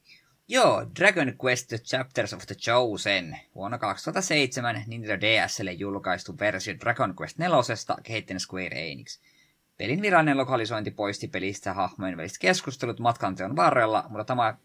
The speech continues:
fanikäännös palauttaa ne peliin englanniksi käännettynä. Päivityksen julkaisijana Spider Freak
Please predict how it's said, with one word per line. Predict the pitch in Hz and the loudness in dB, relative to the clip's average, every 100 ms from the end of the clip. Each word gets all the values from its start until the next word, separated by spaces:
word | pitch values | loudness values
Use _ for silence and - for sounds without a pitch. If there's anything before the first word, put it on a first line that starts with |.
| - | -6
fanikäännös | 104 95 90 95 | -4 -4 -6 -6
palauttaa | - 104 98 - 92 | -4 -2 -2 -2 -4
ne | 92 | -4
peliin | 98 95 95 | -4 -4 -4
englanniksi | 107 110 95 95 - | -6 -4 -6 -6 -6
käännettynä. | 98 87 76 - 80 90 - _ _ _ _ _ - | -4 -4 -6 -10 -6 -6 -6 _ _ _ _ _ -6
Päivityksen | 78 69 156 180 | -6 -4 -6 -2
julkaisijana | 156 113 117 117 107 104 | -2 4 2 4 -2 -4
Spider | - - 107 101 90 | -8 0 2 2 -2
Freak | - 85 92 90 - | -6 -6 -4 -4 -8